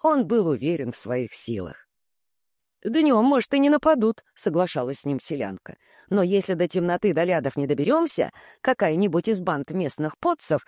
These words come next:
а их тут по всей дороге валом, обязательно нападет». На сей раз свиньин не стал с нею спорить. Да, последний вечер, что он провел на дороге,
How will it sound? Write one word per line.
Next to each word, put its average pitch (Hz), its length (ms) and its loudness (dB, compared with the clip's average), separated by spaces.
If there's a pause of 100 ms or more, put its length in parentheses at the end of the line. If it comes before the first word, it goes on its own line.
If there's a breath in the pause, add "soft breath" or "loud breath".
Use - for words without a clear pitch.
(200 loud breath)
а 254 120 4
их 208 160 0
тут 233 160 2
по 214 100 2
всей 214 200 0
дороге 247 400 4
валом, 135 340 2 (200 loud breath)
обязательно 135 760 2
нападет». 117 420 -2 (680)
На 113 240 -2
сей 277 340 0
раз 233 380 -2 (200 loud breath)
свиньин 269 520 2
не 262 100 4
стал - 300 -4
с - 100 -6
нею 117 220 0
спорить. - 580 -8 (400)
Да, 160 360 -6 (340 loud breath)
последний 190 580 0
вечер, 226 400 0
что 208 200 0
он 190 100 2
провел 185 400 0
на 165 120 -2
дороге, 156 520 0